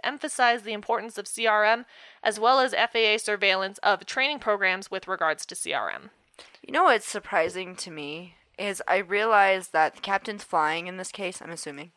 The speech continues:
Speaker 1: Yes.
Speaker 2: And first officer and the flight engineer are doing checklists, right? But did it not bother the captain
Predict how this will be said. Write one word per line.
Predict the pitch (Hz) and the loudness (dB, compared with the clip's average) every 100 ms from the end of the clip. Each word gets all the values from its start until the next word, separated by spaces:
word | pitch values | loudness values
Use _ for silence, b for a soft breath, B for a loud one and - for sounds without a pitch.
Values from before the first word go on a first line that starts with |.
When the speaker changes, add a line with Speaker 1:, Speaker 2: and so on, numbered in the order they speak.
| - | -2
Speaker 1:
Yes. | 214 - - b b - | -2 -2 -14 b b -6
Speaker 2:
And | 202 190 180 165 | -2 -2 -4 -10
first | - 220 226 | -2 -2 4
officer | 220 214 - 202 190 | 2 2 -4 -2 0
and | 175 185 | -2 -6
the | |
flight | 170 185 180 | -6 -6 -4
engineer | 180 175 175 170 | -8 -10 -8 -8
are | |
doing | 170 165 | -8 -10
checklists, | 160 156 - - - - - | -8 -8 -8 -12 -10 -12 -10
right? | 160 156 180 _ b b b b b b b _ _ _ - | -10 -10 -14 _ b b b b b b b _ _ _ -20
But | 175 220 190 185 _ _ _ _ | -2 2 2 0 _ _ _ _
did | 180 226 | -6 0
it | 254 - | 0 0
not | 269 269 - 175 | 4 4 2 0
bother | 175 151 208 202 | 4 6 6 2
the | 190 | 0
captain | 175 - 160 - 196 202 208 | -6 -4 -4 -4 -6 -6 -8